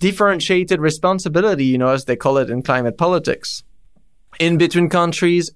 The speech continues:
and within countries, in between geographies, in between classes, in between companies, the big one, the small ones, in between sectors. And that's where it becomes really complicated, but also reassuring, because it means that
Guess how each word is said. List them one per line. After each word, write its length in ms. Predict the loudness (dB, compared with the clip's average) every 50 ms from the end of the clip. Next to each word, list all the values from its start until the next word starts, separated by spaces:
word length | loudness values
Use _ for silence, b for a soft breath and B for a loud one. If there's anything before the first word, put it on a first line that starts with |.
| -2
and 200 | 0 0 2 4
within 300 | 2 2 2 2 0 0
countries, 560 | 0 0 0 0 -2 -2 0 0 0 0 -2 -6 -14 -20 _ _ -6
in 220 | -2 0 0 2 2
between 560 | 2 2 0 0 0 0 2 2 2 0 -2 -6 b b b b -6
geographies, 840 | 0 2 2 2 2 2 0 0 0 0 0 2 2 2 0 -2 -6 -4
in 180 | -2 0 0 2
between 360 | 0 -2 -2 0 0 0 0
classes, 720 | 0 0 0 0 0 -2 0 0 2 2 2 2 0 -4 b b b b -2
in 200 | 0 2 2 4
between 360 | 2 0 0 0 0 0 0 0
companies, 600 | 0 0 0 0 0 0 2 2 2 2 0 0
the 100 | -4 -2
big 200 | 0 2 2 2
one, 220 | 2 2 2 2
the 80 | 2 0
small 380 | -2 0 0 2 2 2 4 2
ones, 240 | 2 2 0 0
in 120 | -2 -2 0
between 360 | 0 0 -2 0 0 0 0
sectors. 760 | 0 -2 -2 -2 -2 -2 -2 0 0 2 2 2 0 -4 -8 b b b b b b b b b b b b b b b _
And 140 | -2 2 2
that's 220 | 4 2 2 2
where 120 | 0 0 0
it 100 | 2 0
becomes 360 | -2 0 0 0 0 0 0
really 220 | 0 2 2 0
complicated, 880 | 0 0 0 0 0 -2 -4 0 2 2 0 2 2 2 0 0 -2 -2
but 260 | 0 2 2 2 2 0
also 400 | 0 0 2 2 2 0 0 0
reassuring, 1000 | 0 2 0 2 2 2 2 0 -2 -2 0 0 0 0 -2 -4 -6 -12 -18 -20 _ _ _ _ _ _ _ _ _ _
because 300 | -2 0 2 2 0 0
it 180 | 0 -2 0
means 360 | 0 2 2 2 2 0 0
that 180 | 0 0 0 0